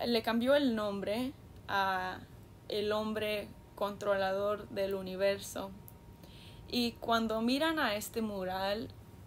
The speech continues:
completo en color, quiere decir que es la obra que está en el palacio. Para concluir, solo quería hablar de un caracteris-, característico,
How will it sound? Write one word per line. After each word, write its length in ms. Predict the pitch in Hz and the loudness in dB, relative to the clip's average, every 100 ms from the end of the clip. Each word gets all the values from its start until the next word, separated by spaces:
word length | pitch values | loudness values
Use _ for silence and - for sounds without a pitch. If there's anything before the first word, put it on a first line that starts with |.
| - | -4
completo 840 | 196 196 226 240 247 202 196 196 - | -2 2 4 4 4 2 2 2 -4
en 160 | 208 | -6
color, 540 | 196 190 190 208 254 311 - - - - - | -4 0 4 6 6 0 -12 -18 -18 -14 0
quiere 320 | 254 269 262 | 2 4 2
decir 440 | 247 - 240 240 - | 0 -2 -4 -4 -8
que 220 | 247 226 | -2 0
es 140 | 233 226 | 0 0
la 200 | 220 196 | 2 4
obra 460 | 208 208 214 208 - - | 4 2 0 0 -4 -6
que 80 | 214 | -4
está 400 | - - 202 202 | -4 -2 -2 -2
en 80 | |
el 200 | 190 180 | -2 -2
palacio. 680 | 180 - 185 190 185 - - - - - - - - - - - - - - - - - - - - - - - | -2 2 2 2 0 -4 -6 -6 -8 -16 -18 -18 -18 -18 -18 -18 -18 -18 -16 -12 -12 -14 -18 -18 -18 -18 -10 2
Para 240 | 233 254 | 6 6
concluir, 720 | 269 269 262 269 277 311 311 302 - | 6 4 2 0 0 0 -2 -4 -10
solo 420 | - - 240 240 233 | -4 2 2 2 2
quería 600 | 247 226 220 220 220 202 | 0 2 2 2 2 0
hablar 640 | 190 190 190 196 202 208 | 0 0 2 2 0 -2
de 380 | 196 190 185 190 - | -2 0 0 -4 -6
un 440 | 208 208 208 208 - - | -4 -4 -6 -8 -10 -2
caracteris-, 840 | 202 190 190 - 202 190 214 - - - | 0 0 -4 -6 0 0 -2 -8 -14 -10
característico, 1200 | - 196 202 - - 202 247 - 269 254 277 285 | -2 0 0 -4 -4 0 0 -2 -6 0 2 2